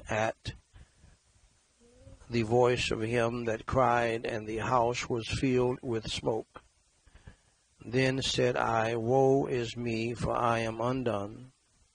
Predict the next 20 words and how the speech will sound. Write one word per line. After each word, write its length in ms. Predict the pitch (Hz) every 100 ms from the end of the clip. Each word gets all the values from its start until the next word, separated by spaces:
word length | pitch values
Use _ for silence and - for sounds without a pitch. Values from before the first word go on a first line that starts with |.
| _ _ - - - _ _ - - - - _ _
because 500 | 110 - 123 113 113
I 220 | 110 113
am 240 | 113 110 104
a 100 | 107
man 500 | 117 131 123 127 117
of 120 | 113
unclean 680 | 123 135 135 127 123 120 110
lips, 580 | 117 - - - - - _ _ _ _ _ _ _ - - - _ _ _ _ - - -
and 120 | 117 110
I 140 | 107
dwell 540 | 107 127 127 127 127
in 120 | 123 117
the 80 |
midst 520 | 113 123 131 - - - 120
of 180 | 117
a 120 | 110 113
people 560 | 151 143 139 131 139
of 160 | 110 -
unclean 760 | 123 113 113 - 113 107 104
lips. 320 | 104 110 -